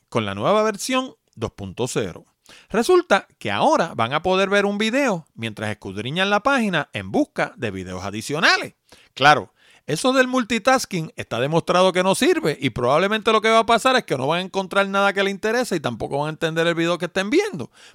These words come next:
Pero esos son otros veinte pesos.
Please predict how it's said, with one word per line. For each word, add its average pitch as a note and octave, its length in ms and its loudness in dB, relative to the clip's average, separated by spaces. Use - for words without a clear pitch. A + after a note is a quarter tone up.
Pero G2 280 -4
esos D#3 240 -6
son G#3 240 -6
otros F2+ 320 -12
veinte F2+ 340 -16
pesos. - 380 -18